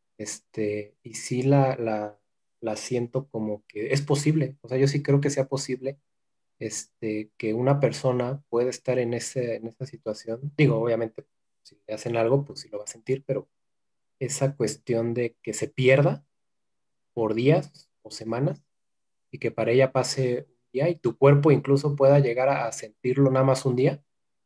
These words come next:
creo que es muy posible, se presta para temas, este, más, qué curioso, ahorita es de literatura y de la necrofilia y la muerte, pero también, eh, <laughs> que lo,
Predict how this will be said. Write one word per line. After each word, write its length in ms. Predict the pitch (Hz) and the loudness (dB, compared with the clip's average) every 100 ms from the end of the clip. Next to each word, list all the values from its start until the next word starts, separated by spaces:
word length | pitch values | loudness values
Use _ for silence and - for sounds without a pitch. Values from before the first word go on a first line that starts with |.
| _ _ | _ _
creo 280 | - 139 156 | 4 6 6
que 220 | 151 139 | 6 6
es 140 | 139 139 | 6 6
muy 160 | 143 | 6
posible, 580 | 143 135 139 127 117 107 _ _ | 6 2 0 -4 -6 -12 _ _
se 180 | - 117 | -16 -12
presta 540 | - 127 123 - 139 | -4 -2 -2 0 0
para 460 | 131 113 110 110 107 _ | 0 0 0 -4 -8 _
temas, 540 | - 123 123 113 - - | -6 -4 -2 -4 -8 -16
este, 640 | 107 - _ _ 107 107 _ _ _ _ _ _ _ _ - | -20 -20 _ _ -14 -14 _ _ _ _ _ _ _ _ -8
más, 680 | 117 117 117 - - - _ _ _ _ - | -4 -4 -4 -10 -18 -20 _ _ _ _ 2
qué 160 | 139 | 4
curioso, 300 | 143 156 165 | 8 8 8
ahorita 220 | 135 139 147 | 6 6 6
es 60 | |
de 80 | 139 | 6
literatura 680 | 120 120 117 - 135 127 120 | 4 2 0 2 4 4 2
y 60 | |
de 160 | 113 110 | -6 -14
la 140 | 110 | -16
necrofilia 480 | 110 110 _ - 120 | -16 -18 _ -12 -8
y 40 | 117 | -8
la 80 | |
muerte, 280 | 113 117 _ - | -8 -10 _ -18
pero 180 | 110 107 | -18 _
también, 460 | 110 113 123 143 - _ _ _ _ _ _ | -14 -6 -6 -6 -12 _ _ _ _ _ _
eh, 240 | 123 117 _ | -16 -16 _
<laughs> 60 | - | -8
que 160 | - | 2
lo, 360 | 147 135 139 - | 6 6 6 0